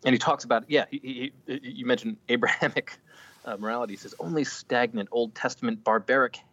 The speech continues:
hate could come dragging its burden and want to load it onto the shoulders of innocent Ger-, German youth," right? To accuse the young would be just too inhuman, according to universal concepts, also unhistorical.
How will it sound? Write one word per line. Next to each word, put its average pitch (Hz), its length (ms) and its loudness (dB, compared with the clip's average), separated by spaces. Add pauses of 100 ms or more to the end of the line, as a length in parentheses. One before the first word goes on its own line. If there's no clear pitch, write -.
(360)
hate - 380 0 (240)
could - 160 -4
come 110 240 2
dragging 104 480 2
its - 140 -8
burden 107 340 2
and 95 160 -6
want 101 180 0
to - 80 -8
load 104 260 4
it 95 80 -6
onto 98 200 -2
the - 100 -8
shoulders 101 520 -2
of - 140 -8
innocent 110 420 0
Ger-, 107 320 2
German 104 360 2
youth," - 320 -2 (500)
right? 101 220 2
To 135 100 6
accuse 131 360 2
the 123 100 0
young 117 300 4
would 98 120 -6
be 104 120 0
just - 300 0
too 104 200 0
inhuman, 107 640 0
according 95 360 -2
to - 100 -10
universal 95 400 0
concepts, - 540 0 (300)
also 104 300 2
unhistorical. 98 800 -2